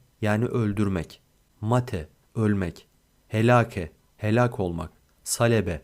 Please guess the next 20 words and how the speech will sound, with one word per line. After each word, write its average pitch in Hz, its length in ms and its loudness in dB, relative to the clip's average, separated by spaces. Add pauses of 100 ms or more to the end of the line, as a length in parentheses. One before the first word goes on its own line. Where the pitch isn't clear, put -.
(140)
asmak 107 420 -2 (340)
ya 127 120 2
da 139 140 2
birkaç 127 460 -2
özel 120 360 2
kelimedir. 87 560 -4 (880)
Oysa 160 360 0
Hazreti 123 340 0
İsa 123 220 -2
Aleyhisselam 135 560 -2
için 131 320 -4 (220)
Kur'an'da 123 420 0
çok 170 260 -4
açık 127 320 -6
bir 147 100 -2
ifadeyle 120 800 -2
onu 135 220 -2
öldürmediler. 123 840 -2 (300)
Ma 131 280 0
katelehu 110 600 0